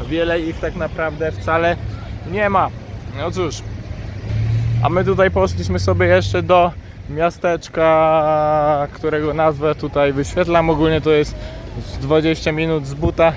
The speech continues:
Ja bym nawet nie wiedział, że poszedłem do jakiegoś innego miasta, e, gdybym po prostu szedł na ślepo. No, nie chciało mi się nic nagrywać, także przepraszam. Niemniej jednak proszę mi wierzyć na słowo, że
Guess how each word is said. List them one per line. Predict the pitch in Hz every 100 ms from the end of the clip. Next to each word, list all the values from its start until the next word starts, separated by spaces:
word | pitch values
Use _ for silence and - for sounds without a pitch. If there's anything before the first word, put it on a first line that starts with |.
| 151
Ja | 151
bym | 151
nawet | 156 151 147 - -
nie | 135 151
wiedział, | 160 151
że | 139 147
poszedłem | - 151 156 151
do | 151
jakiegoś | 151 156 156 156
innego | 151 151 151
miasta, | 160 170 - 151 117 - - - - -
e, | 123 127 131
gdybym | 131 147 143
po | 147
prostu | 151 151 151
szedł | 156 151
na | 156
ślepo. | 151 165 165 170
No, | 170
nie | 190
chciało | - 190
mi | 190 185
się | 190
nic | 185 -
nagrywać, | 190 180 196 185 180 -
także | 165 156 165
przepraszam. | 165 170 175 185 175 160 - - - -
Niemniej | 156 165 170
jednak | 170 170 165
proszę | 175 175 -
mi | 165
wierzyć | 165 175 170
na | 170
słowo, | 160 180 170 170
że | 156 165